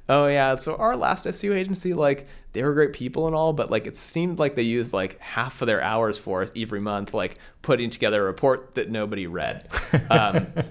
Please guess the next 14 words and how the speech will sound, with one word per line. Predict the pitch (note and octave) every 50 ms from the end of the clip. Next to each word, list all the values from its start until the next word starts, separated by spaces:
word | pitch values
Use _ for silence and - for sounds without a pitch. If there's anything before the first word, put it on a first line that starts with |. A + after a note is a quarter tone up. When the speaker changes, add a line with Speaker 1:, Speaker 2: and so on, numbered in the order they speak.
| -
Speaker 1:
so | - -
we're | D#3+
like, | D3+ D#3+ D#3
"Yeah, | A3 G#3 E3+ C#3
so | - - D#3 D3 C#3+
we're | C#3+ - C3 D3 F3
not | G#3 G#3 G#3 G3+
gonna | F3 D3 C3
do | A2+ G#2+ G2 F#2+
that." | F#2 G2 A2+ C#3+ - -
So, | - - A#2 A2 G#2+ G#2 G#2
uh, | F#2+ G2+ G2 F#2+ F#2+ F#2 -
hopefully | - C3+ C#3 C#3 D3 C3+ B2+
we'll, | B2+ B2+ B2+ B2 A#2+ -